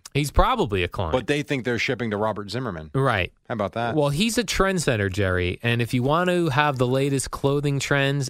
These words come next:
Speaker 1: and the newest products, you go to touch of modern dot com. It'll have everything you want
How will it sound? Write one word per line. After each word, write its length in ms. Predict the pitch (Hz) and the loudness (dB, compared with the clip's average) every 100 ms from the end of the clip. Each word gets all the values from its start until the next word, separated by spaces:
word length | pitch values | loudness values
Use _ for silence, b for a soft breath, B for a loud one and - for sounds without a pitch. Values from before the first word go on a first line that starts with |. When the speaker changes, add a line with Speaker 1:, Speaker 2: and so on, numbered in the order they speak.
| - | -2
Speaker 1:
and 180 | 131 127 | 0 0
the 60 | |
newest 420 | 120 135 135 - | 0 0 0 -2
products, 480 | - 127 139 147 - - - | 0 2 2 0 -4 -16 -4
you 180 | 139 | -2
go 180 | 131 135 | 0 2
to 140 | 127 117 | 0 2
touch 320 | - 151 175 | 2 2 0
of 100 | 147 | 2
modern 360 | 151 143 135 | 2 2 2
dot 260 | 131 120 - | 2 0 0
com. 460 | - 139 117 113 - b b b | 0 2 4 0 -4 b b b
It'll 200 | 165 165 | 0 2
have 240 | 165 170 - | 2 0 0
everything 680 | 175 202 240 226 - 196 190 | 0 0 0 0 0 0 0
you 260 | 151 151 208 | 0 0 0
want 480 | 175 180 139 127 | 0 0 0 0